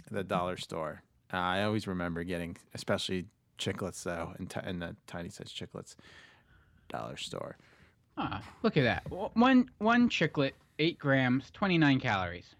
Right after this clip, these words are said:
Speaker 1: Twenty-nine calories in one chiclet?
Speaker 2: I guess that is a lot, huh?
Speaker 1: <laughs> For a piece of gum? <laughs> Are you
Speaker 2: That's a
Speaker 1: fucking
Speaker 2: tiny,
Speaker 1: kidding?
Speaker 2: yeah, that's a tiny little, uh,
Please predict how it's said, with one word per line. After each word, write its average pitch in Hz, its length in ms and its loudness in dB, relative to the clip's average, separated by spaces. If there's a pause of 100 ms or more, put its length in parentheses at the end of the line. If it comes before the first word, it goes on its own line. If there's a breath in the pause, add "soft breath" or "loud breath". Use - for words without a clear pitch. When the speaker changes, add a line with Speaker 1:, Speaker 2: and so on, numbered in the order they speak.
(280)
Speaker 1:
Twenty-nine 247 640 8
calories 196 540 8
in 160 180 8
one 165 380 10
chiclet? 160 460 6 (1300)
Speaker 2:
I 190 280 2
guess 190 180 0
that 180 140 2
is 175 140 4
a 147 60 4
lot, 151 260 4
huh? 127 600 2
Speaker 1:
<laughs> - 60 -6
For 190 80 12
a 165 140 12
piece 202 340 10
of 143 180 6
gum? 135 460 8 (440 loud breath)
<laughs> - 20 -12 (180)
Are 185 80 12
you 165 320 12
Speaker 2:
That's 151 200 12
a 160 40 10
Speaker 1:
fucking 127 100 8
Speaker 2:
tiny, 175 220 6
Speaker 1:
kidding? 214 160 6
Speaker 2:
yeah, 202 160 2
that's 208 160 0
a 233 80 0
tiny 202 380 2
little, 175 360 2
uh, 143 240 4